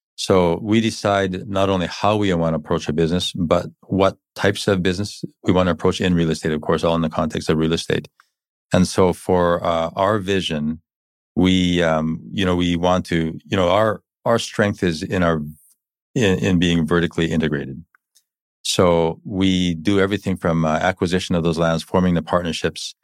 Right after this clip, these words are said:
getting the entitlement, doing all the design development,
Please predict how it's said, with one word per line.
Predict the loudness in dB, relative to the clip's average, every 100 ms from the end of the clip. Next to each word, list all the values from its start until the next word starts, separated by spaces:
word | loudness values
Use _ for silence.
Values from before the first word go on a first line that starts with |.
| _ _ 0
getting | 2 2
the | 2 0
entitlement, | 0 0 0 0 0
doing | 0 0
all | 0 0 0
the | 0
design | -4 -2 0 0
development, | 0 0 -2 -2 -4 -6